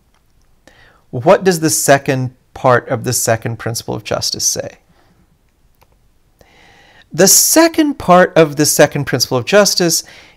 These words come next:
is the so-called difference principle. And what the difference principle says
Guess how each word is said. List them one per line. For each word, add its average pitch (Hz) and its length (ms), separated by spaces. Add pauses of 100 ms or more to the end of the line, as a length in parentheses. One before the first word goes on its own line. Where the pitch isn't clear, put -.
(160)
is 160 400
the 160 120
so-called 123 1120 (320)
difference - 560
principle. - 640 (1400)
And 160 120
what 285 180
the 311 80
difference 214 460
principle 156 520
says 156 580